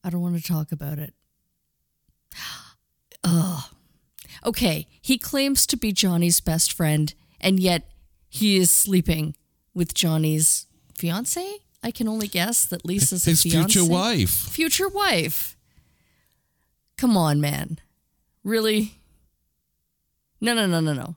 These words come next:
Speaker 1: You should have just continued with the story that you're very busy and hang up the damn phone. Don't be booty calling on your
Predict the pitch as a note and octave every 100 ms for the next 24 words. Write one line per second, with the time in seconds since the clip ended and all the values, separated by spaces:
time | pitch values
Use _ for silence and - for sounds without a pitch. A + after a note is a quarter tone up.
0 | _ _ _ - - A#3+ C4+ - D#4+ D4+
1 | - C4 - - G#3 B3 A3+ A3 F#3+ F#3+
2 | - - G3 G3 F#3+ D#3+ E3 G#3 G3+ G3
3 | G3 F3+ G3 F#3+ - E3 D3 F3 G#3 A3
4 | - D#3+ G3+ G3+ G3 - A3 G3+ F3 D3
5 | D3+ _ _ _ - A#3 C4 C#4+ A3 B3
6 | A3+ A3 - G#3+ G3+ F#3 F#3 F#3 - -
7 | - F3+ F#3 F3+ E3+